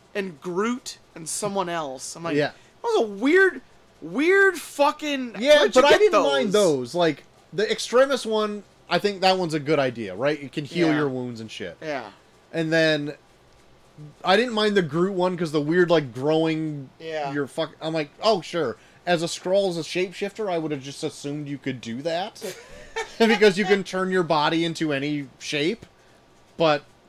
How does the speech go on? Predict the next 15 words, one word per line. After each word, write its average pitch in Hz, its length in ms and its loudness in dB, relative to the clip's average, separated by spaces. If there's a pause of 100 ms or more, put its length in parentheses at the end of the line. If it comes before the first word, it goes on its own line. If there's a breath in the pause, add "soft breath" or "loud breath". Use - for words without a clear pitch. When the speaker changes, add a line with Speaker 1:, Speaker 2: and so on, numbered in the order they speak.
(140)
Speaker 2:
whatever. 151 600 0 (440 soft breath)
But 185 160 2
then 285 160 8
later 240 420 2
on, 185 400 -2 (260 soft breath)
like, 180 200 0
there's 262 180 -2
a 240 60 0
whole 262 460 2
list 214 420 2
of, 180 180 -8
like, 175 240 0
just - 220 0
strong 202 600 -4
people. 98 460 -12